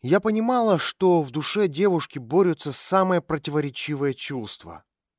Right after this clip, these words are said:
Наконец Оля слегка кивнула, и я поняла, что она приняла верное решение. В машине Оля рассказала, что первый раз не пришла домой ночевать, потому что в школе просветления были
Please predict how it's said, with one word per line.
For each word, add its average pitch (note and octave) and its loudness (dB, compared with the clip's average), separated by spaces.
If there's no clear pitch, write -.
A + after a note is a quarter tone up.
Наконец D#3+ -2
Оля D3 0
слегка C#3 -4
кивнула, D3 -2
и C#3 -10
я D#3 2
поняла, D3+ 0
что C3+ -6
она C3 -6
приняла C3 -4
верное A#2 -6
решение. F#2+ -10
В A#2+ -8
машине F#3 2
Оля F#3+ 4
рассказала, E3+ 4
что D3 -4
первый E3+ 2
раз E3 4
не C3+ -8
пришла D3 -2
домой C#3 -2
ночевать, C3+ 0
потому C3+ -6
что C3 -6
в - -12
школе D#3+ 0
просветления C#3 -2
были C3 -4